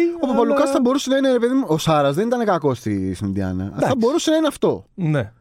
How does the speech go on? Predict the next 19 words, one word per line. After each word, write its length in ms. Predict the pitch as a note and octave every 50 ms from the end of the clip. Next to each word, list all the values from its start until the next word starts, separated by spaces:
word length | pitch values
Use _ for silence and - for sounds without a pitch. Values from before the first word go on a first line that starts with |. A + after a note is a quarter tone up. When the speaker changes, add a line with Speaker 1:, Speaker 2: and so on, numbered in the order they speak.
| _ _
Speaker 1:
Αλλά 220 | - C4 C4+ C#4 C4+
ξέρεις, 360 | - - A#3+ F3+ C3+ - -
γιατί 220 | D3 D#3 F3+ G#3 C4
Speaker 2:
Ίσως 160 | A3+ G#3+ G3 E3
Speaker 1:
να 520 | D3 C3+ C3 B2+ B2+ B2 B2 B2 B2+ C3 - -
Speaker 2:
και... 80 | B3+
ίσως 180 | A3+ E3+ F3+ E3+
και, 140 | - G3+ E3+ F3 - G#3 G#3 - - C#4+ D#4
ναι. 180 | D#4 B3 - - - _ _ _
Ίσως, 340 | - A3 G3 D3+ D#3 C3+ -
ίσως 160 | C4 B3 E3
Speaker 1:
Και 60 | - A3+
ο, 60 | A#3
Speaker 2:
και 80 | -
κάτι 100 | F#3+ F3+ -
Speaker 1:
και 60 | -
ο, 40 | G#3 G#3 G#3 G#3 G3
Speaker 2:
καλύτερο. 220 | D3 G#2 F2+ E3
Speaker 1:
και 140 | C#3 C#3+ E3